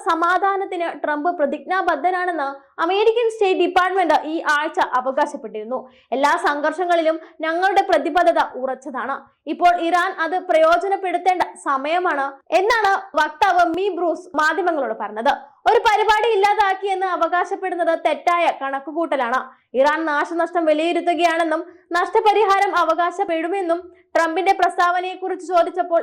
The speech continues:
ഇറാൻ വിദേശകാര്യമന്ത്രി മറുപടി നൽകി. ഇറാൻ എല്ലാ യുറേനിയം സമ്പുഷ്ടീകരണവും നിർത്തണമെന്ന് അമേരിക്ക വളരെ കാലമായാണ് ആവശ്യപ്പെട്ടിരിക്കുന്നത്. ഈ നിലപാട് ഒരു കരാർ ലംഘനമാണെന്നാണ് ഇറാൻ കരുതുന്നത്.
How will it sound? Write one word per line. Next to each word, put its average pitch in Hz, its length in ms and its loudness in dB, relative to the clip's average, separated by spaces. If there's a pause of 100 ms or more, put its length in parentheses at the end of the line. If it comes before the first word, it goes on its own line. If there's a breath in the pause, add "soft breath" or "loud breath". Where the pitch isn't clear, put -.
ഇറാൻ 302 260 0
വിദേശകാര്യമന്ത്രി 330 800 -4 (120)
മറുപടി 254 420 0
നൽകി. 208 240 -10 (480 soft breath)
ഇറാൻ 427 220 4 (140)
എല്ലാ 381 160 4 (120)
യുറേനിയം 381 500 0 (420 loud breath)
സമ്പുഷ്ടീകരണവും 370 840 4 (100)
നിർത്തണമെന്ന് 359 600 0 (120)
അമേരിക്ക 320 320 -2 (120)
വളരെ 294 280 2 (100)
കാലമായാണ് 339 640 0 (180)
ആവശ്യപ്പെട്ടിരിക്കുന്നത്. 233 800 -4 (420 loud breath)
ഈ 285 120 -2
നിലപാട് 311 400 4 (120)
ഒരു 294 180 2
കരാർ 311 360 2
ലംഘനമാണെന്നാണ് 359 800 -2 (140)
ഇറാൻ 294 280 -4
കരുതുന്നത്. 226 500 -4